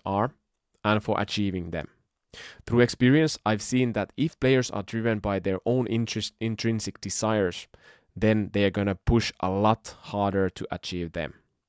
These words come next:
Collectively, if they establish what the goals and the challenges are and are aligned in what they are gonna do to achieve them, then they are most likely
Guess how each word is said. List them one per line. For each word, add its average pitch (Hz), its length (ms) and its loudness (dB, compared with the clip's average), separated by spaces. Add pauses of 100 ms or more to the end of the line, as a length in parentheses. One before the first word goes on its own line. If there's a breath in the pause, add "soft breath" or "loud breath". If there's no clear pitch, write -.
(760 loud breath)
Collectively, 139 640 4 (300)
if 110 160 -2
they 110 140 2
establish 120 640 -2
what 131 340 -2
the 131 80 2
goals 113 520 4
and 131 200 0
the 113 120 -2
challenges 104 760 0
are 107 360 0 (340 soft breath)
and 110 200 0
are 107 220 -2
aligned 104 640 0 (140)
in 95 220 -6
what 120 260 -2
they 107 180 0
are 92 280 -2
gonna 98 260 -4
do 120 300 4
to 104 140 -2
achieve 120 340 -4
them, 80 220 -8 (840)
then 113 240 4
they 101 100 4
are 90 180 4 (600)
most 117 460 2
likely 104 580 -2